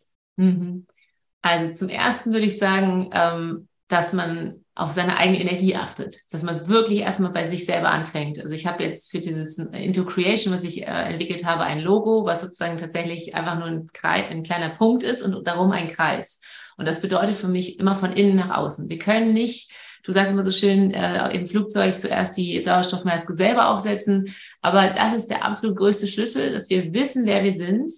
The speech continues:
Wenn ja, wie viele, wenn wir mit Richard David Brecht kommen. Und nur dann, wenn wir wirklich unsere Hausaufgaben gemacht haben, wissen, dass wir unsere alten Themen besiegt haben, dass wir vielleicht mal bei der Hypnose waren,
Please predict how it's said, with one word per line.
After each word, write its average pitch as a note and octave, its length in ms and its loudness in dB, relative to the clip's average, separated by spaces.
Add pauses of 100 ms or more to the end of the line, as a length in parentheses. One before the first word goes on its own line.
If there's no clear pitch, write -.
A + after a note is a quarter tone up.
(340)
Wenn F#3 120 4
ja, G3 220 4
wie A3 100 2
viele, A3+ 600 0
wenn G3 140 0
wir G3+ 80 4
mit G3 200 2
Richard G3 240 2
David G3 260 2
Brecht G3+ 280 -2
kommen. A3 380 0 (300)
Und G3+ 280 4
nur C#4 240 4
dann, F#3 400 2
wenn F#3 120 2
wir G3 200 2
wirklich C4 320 0
unsere A3+ 260 0
Hausaufgaben F#3+ 460 0
gemacht D#3 340 -4
haben, D#3+ 240 -4
wissen, G#3+ 260 2
dass G3 180 -2
wir F#3+ 100 -4
unsere F#3+ 200 0
alten F#3+ 380 2
Themen A3 640 2
besiegt G3+ 400 -2
haben, G3+ 200 2
dass F#3+ 140 0
wir F#3 80 -8
vielleicht G3 180 -2
mal F#3+ 80 2
bei F3+ 120 -2
der F3 100 -4
Hypnose G3+ 480 0
waren, F3 380 -2